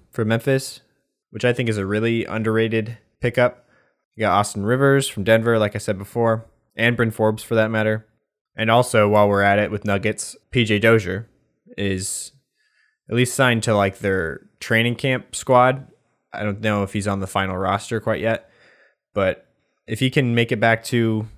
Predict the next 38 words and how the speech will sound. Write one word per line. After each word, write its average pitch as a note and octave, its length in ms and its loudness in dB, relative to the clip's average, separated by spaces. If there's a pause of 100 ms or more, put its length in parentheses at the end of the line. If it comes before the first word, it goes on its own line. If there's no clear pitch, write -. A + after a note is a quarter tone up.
(140)
anything A#2 440 -2
before, A2 720 0 (220)
you G#2+ 100 -4
know, G2+ 180 0
his G#2 220 -2
A G#2+ 100 2
C G#2 200 0
L G#2 100 2
injury, G#2 420 -2 (300)
then G#2 240 0
I G#2 100 2
think G2+ 260 -6
he's G2+ 180 -6
gonna G2+ 160 -4
be G2+ 260 0
a, F#2+ 320 -2 (960)
a G#2+ 220 2
piece A2+ 240 -4
on G#2+ 120 0
this G2+ 160 -4
roster G#2 520 0 (300)
for - 140 -8
sure. G#2+ 420 -4 (280)
You A#2 100 -12
know, G#2+ 100 0
for A#2 100 -6
the G#2+ 80 -2
Nuggets, A2+ 320 0
he A#2 40 -2
was G#2 100 -4
a G2+ 60 -4
really G#2 220 0
underrated G2 480 -4
player, G2+ 420 -4 (200)
being G#2 120 -4
a G#2 40 -4
good G2+ 160 -2
defender, G2+ 640 -4